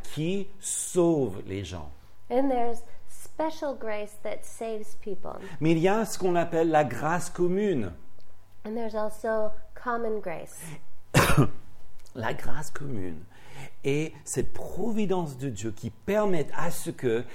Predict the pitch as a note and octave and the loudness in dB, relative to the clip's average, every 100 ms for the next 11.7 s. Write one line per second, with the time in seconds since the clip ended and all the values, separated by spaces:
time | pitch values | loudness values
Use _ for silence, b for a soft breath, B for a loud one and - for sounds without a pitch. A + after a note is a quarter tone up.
0 | B A#2+ A#2+ B2 G2+ G#2 E3+ F#3+ - - | B -4 -2 0 0 0 0 0 2 4
1 | F#3 G#3+ - - - - A#3 A3+ F#3+ F#3+ | 4 2 4 4 4 2 2 2 -2 -2
2 | E3 C#3+ C#3 C#3 - D3+ C3+ B2 - G#2 | 0 0 -2 -4 -6 -2 -2 -2 -2 -2
3 | F#2 - - - B B - A#3 A#3+ A3 | -2 -2 -6 -6 B B 0 0 0 2
4 | - C#4 D#4+ E4 D4 A#3+ G#3 G3 A3 - | 2 2 0 -2 -4 -6 -6 -4 -4 -6
5 | - b b - A3+ A3+ A3 - G#3 A3 | -12 b b -4 -2 -2 -4 -10 -6 -6
6 | F#3+ A3 B3+ C4 - A#3+ A3+ A3 G#3+ A3 | -6 -6 -6 -4 -6 -4 -2 -2 0 -2
7 | A3 F#3+ F#3 F#3+ - G#3 F#3+ F#3 - - | -2 -2 -4 -2 0 0 -2 -6 -4 -4
8 | G3+ G3+ G3 - B3 A#3 A3 G#3+ A3 G3+ | -2 -4 -8 -10 -8 -6 -4 -2 -4 -6
9 | - G3+ G3+ - - F#3 - F3+ E3 E3 | -10 -8 -8 -8 -10 -8 -6 -6 -6 -10
10 | - B B B - G3 G#3 - - G3 | -10 B B B -2 2 4 4 2 2
11 | D3 C3 G#3+ A#3 F#3 G2 C3+ | 2 4 4 4 2 0 0